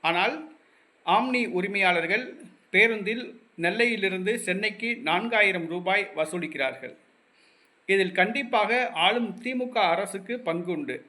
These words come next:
குறிப்பாக போக்குவரத்து அமைச்சருக்கு பங்கு உண்டு. குறிப்பாக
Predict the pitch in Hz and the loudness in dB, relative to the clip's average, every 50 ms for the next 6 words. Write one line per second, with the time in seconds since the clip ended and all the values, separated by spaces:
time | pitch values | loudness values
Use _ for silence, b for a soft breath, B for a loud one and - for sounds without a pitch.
0 | _ - 196 202 240 196 - 196 180 190 233 240 233 - 240 240 240 - 254 226 | _ -6 -4 -4 -4 -2 -2 -2 0 0 -2 -6 -4 -4 -4 -4 -2 -2 0 0
1 | 208 185 185 185 170 175 180 175 - 185 170 165 165 208 202 - 165 156 160 156 | 0 0 -2 -2 -2 -2 -2 -4 -4 -4 -4 -4 -4 -6 -6 -4 -4 -4 -4 -6
2 | 151 143 135 123 117 - - - _ _ _ _ _ _ b b b b b b | -8 -8 -8 -10 -12 -14 -16 -20 _ _ _ _ _ _ b b b b b b
3 | b b b b b b b b b _ _ _ _ _ _ _ - 196 214 269 | b b b b b b b b b _ _ _ _ _ _ _ -4 -2 -2 -2
4 | - - 220 196 175 190 185 175 170 - | 2 2 2 2 4 2 2 2 2 0